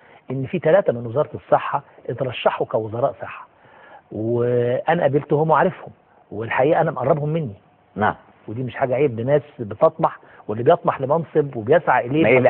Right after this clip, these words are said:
Speaker 2: يقلقش.
Speaker 1: أبدًا.
Speaker 2: مم.
Speaker 1: أبدًا. أبدًا. وأنا حاططهم في التيم بتاعي وبقربهم مني، وبقربهم مني جدًا، لأن هم ناس ناجحين،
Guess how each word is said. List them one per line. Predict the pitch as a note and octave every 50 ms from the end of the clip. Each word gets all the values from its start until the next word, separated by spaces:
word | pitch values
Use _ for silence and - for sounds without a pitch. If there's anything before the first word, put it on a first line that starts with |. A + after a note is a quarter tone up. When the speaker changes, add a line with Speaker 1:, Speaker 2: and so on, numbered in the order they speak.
| B2 D3
Speaker 2:
يقلقش. | D3+ G3+ G3 G3 - - - -
Speaker 1:
أبدًا. | D#3+ E3+ F#3 C#3+ A2+ - - _ _ _ -
Speaker 2:
مم. | - A2+ G#2+ E2 - - -
Speaker 1:
أبدًا. | E3+ F#3 F#3+ D#3 A#2 F2+ - - _ _ _ _ _ _ _ _ _ _ - -
أبدًا. | F3+ E3+ E3+ C#3+ C3 C#3
وأنا | D3+ D3
حاططهم | - - - F3 - E3+ C3+
في | -
التيم | - - F#3+ G3 E3+
بتاعي | C#3+ - F#3 G3 F#3+ D3+ A#2
وبقربهم | A2 C3 - B2 - F#3 D#3+ D3 C#3+
مني، | C#3+ F3 G3 F3+ C#3 G2 - - - - -
وبقربهم | C3 C3 D3 E3 F#3 D#3 E3 E3
مني | F#3 F3+ E3+ D3+
جدًا، | C3+ D3 G#3+ F3 D3 A#2+ A2+
لأن | G2+ A#2 C3 C3 E3
هم | E3+ D#3+ C#3+
ناس | C3+ D3 D#3+ E3+ - - - - _ _ _
ناجحين، | C#3 B2+ A#2+ - - B2 D#3 E3+ F3+ D3+ G#2 E2+